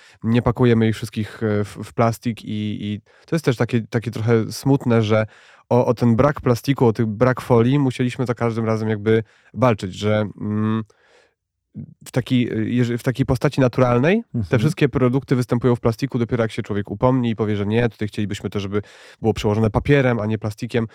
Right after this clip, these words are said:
Speaker 1: to dopiero wtedy to się, to, to się, to się dzieje.
Speaker 2: A gdy już Kwiat Jabłoni, y, trochę zmęczony, wraca do Warszawy po koncertach i wyobrażam sobie, że potrzebujecie jakiegoś odpoczynku, relaksu, ale zakładajmy, że nie wyjeżdżacie jeszcze ani na Mazur, ani w
Speaker 1: Mhm.
Speaker 2: góry, ani na działkę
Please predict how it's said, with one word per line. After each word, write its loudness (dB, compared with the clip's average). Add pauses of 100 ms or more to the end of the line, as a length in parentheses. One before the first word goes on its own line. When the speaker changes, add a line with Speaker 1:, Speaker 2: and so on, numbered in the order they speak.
(180)
Speaker 1:
to -6
dopiero 0
wtedy 0
to -6
się, -2
to, -2
to -10
się, -4
to -10
się -10
dzieje. -6 (260)
Speaker 2:
A 2
gdy 6
już 4 (280)
Kwiat 4
Jabłoni, 4 (300)
y, 0
trochę 0
zmęczony, 4
wraca 2
do 4
Warszawy 2 (100)
po 4 (480)
koncertach -2
i -8
wyobrażam 2
sobie, 4
że 2
potrzebujecie 0
jakiegoś -2
odpoczynku, -2
relaksu, 0
ale 2
zakładajmy, 0
że -2
nie 0
wyjeżdżacie 2
jeszcze -2
ani -2
na 0
Mazur, 0
ani 0
w 2
Speaker 1:
Mhm. 0
Speaker 2:
góry, 2
ani 0
na -4
działkę -2